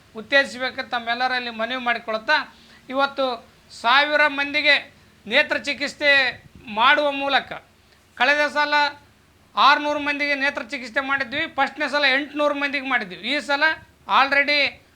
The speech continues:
ಆಶಾ ಕಾರ್ಯಕರ್ತರು ನಮಗೆ ಮಾಹಿತಿ ನೀಡಿದ ಪ್ರಕಾರ ಸಾವಿರಕ್ಕೆ ಅಧಿಕ ಅವ್ರು ನೋಂದಣಿ ಆಗಿದ್ದಾವೆ. ನಾಳೆ ಸಿರುವಾರದಲ್ಲಿ ಮತ್ತು ಮಾನವಿ ನಗರದಲ್ಲಿ ಎರಡು ಪ್ರಾಥಮಿಕ ಆರೋಗ್ಯ ಕೇಂದ್ರದಲ್ಲಿ ತಪಾಸಣೆ ಕಾರ್ಯಕ್ರಮ ಹಮ್ಮಿಕೊಳ್ಳಲಾಗಿದೆ. ಅಲ್ಲಿ ಹೆಚ್ಚಿನ ಸಂಖ್ಯೆಯಲ್ಲಿ ಬಂದು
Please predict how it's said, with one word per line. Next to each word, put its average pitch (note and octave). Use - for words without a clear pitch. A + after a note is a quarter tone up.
ಆಶಾ C4
ಕಾರ್ಯಕರ್ತರು C4+
ನಮಗೆ B3
ಮಾಹಿತಿ C4+
ನೀಡಿದ C4+
ಪ್ರಕಾರ C4
ಸಾವಿರಕ್ಕೆ C#4
ಅಧಿಕ C4
ಅವ್ರು B3
ನೋಂದಣಿ B3
ಆಗಿದ್ದಾವೆ. B3
ನಾಳೆ C#4+
ಸಿರುವಾರದಲ್ಲಿ C#4+
ಮತ್ತು C#4
ಮಾನವಿ C4+
ನಗರದಲ್ಲಿ A3+
ಎರಡು B3+
ಪ್ರಾಥಮಿಕ C4+
ಆರೋಗ್ಯ B3+
ಕೇಂದ್ರದಲ್ಲಿ B3
ತಪಾಸಣೆ C4
ಕಾರ್ಯಕ್ರಮ A#3+
ಹಮ್ಮಿಕೊಳ್ಳಲಾಗಿದೆ. A#3+
ಅಲ್ಲಿ A3+
ಹೆಚ್ಚಿನ D4
ಸಂಖ್ಯೆಯಲ್ಲಿ C4
ಬಂದು B3